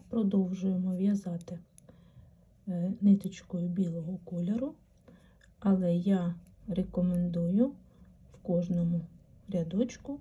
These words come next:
оці ниточки отак переплітати між собою, щоб не було великих протяжок. Отже, в'яжемо четвертий лицевий ряд.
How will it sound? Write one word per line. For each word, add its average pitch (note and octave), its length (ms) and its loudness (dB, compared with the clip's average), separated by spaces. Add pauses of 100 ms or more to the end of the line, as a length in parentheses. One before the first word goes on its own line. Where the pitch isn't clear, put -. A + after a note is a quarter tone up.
оці G3+ 280 0
ниточки A#3 540 -2
отак G3 300 -4 (160)
переплітати A#3 840 -2
між G3+ 340 2
собою, E3+ 360 -8
щоб G3 260 -4
не F#3 120 4
було F3 460 0 (460)
великих G#3+ 580 0
протяжок. F3 800 -8 (2000)
Отже, F3 300 0
в'яжемо G#3+ 540 4
четвертий F#3+ 840 -6 (1300)
лицевий G3 720 2
ряд. E3+ 400 -6